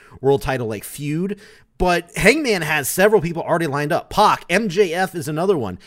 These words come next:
M J F isn't on the card. M J F could easily get involved here. They could do their own spin-off thing. But either way, I think that Hangman Page definitely has the,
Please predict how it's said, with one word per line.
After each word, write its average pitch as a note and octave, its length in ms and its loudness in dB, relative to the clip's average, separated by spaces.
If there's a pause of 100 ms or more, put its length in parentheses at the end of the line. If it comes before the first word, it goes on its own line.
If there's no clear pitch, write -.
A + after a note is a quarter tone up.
(180)
M F#3+ 160 0
J A3 140 4
F F#3 120 -2
isn't E3+ 180 -2
on D#3+ 120 -4
the B2 80 -8
card. F3+ 260 -2
M E3 160 -4
J D#3+ 120 -4
F D#3+ 120 -4
could D3+ 140 -10
easily G3+ 340 -2
get D3+ 160 -4
involved E3+ 400 -2
here. G#3 200 0
They C#3 100 -2
could A#2 180 -8
do C#3 180 -4
their B2+ 140 -6
own C3+ 120 -8
spin-off G3+ 420 -4
thing. G3+ 360 -8 (300)
But F#3+ 300 -2 (840)
either G#3+ 260 4
way, E3 340 0
I C#3+ 120 0
think G3+ 280 -4
that E3+ 160 -2
Hangman E3 320 -6
Page C3+ 280 -6
definitely D3 380 -6
has B2 520 -10 (440)
the, A2 840 -6